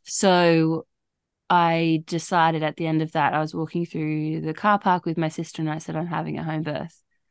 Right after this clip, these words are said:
And I didn't know what I would necessarily have to do to make it happen, but I knew I, I had to make it happen. Um, because the idea of stepping foot back into the hospital made me feel, made me feel sick.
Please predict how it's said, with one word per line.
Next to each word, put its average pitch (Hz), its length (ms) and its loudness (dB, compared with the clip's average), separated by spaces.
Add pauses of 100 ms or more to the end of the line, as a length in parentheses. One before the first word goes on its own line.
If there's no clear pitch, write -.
(320)
And 156 280 0
I 156 100 -2
didn't 160 200 -2
know 156 200 0
what 156 220 0
I 156 60 0
would 151 80 -2
necessarily 156 500 -4
have 160 180 -8
to - 80 -12
do 208 160 0
to 226 80 2
make 185 240 0
it - 80 -10
happen, 156 360 -2
but 156 160 -2
I 151 100 -2
knew 156 260 -2
I, 147 260 -6 (120)
I 156 100 -2
had - 300 -4
to - 120 -6
make 143 280 -4
it - 60 -10
happen. 160 480 -2 (800)
Um, 156 380 2 (320)
because 165 400 0
the 170 160 4
idea 165 440 0
of 175 260 -2
stepping 170 560 -4 (260)
foot 196 280 -4 (100)
back 156 300 -6
into 170 580 0 (560)
the 175 100 -4
hospital 170 800 -2 (120)
made 156 220 0
me 147 160 0
feel, 143 640 -4 (260)
made 156 100 -4
me 147 100 -2
feel 147 200 -8
sick. - 340 -4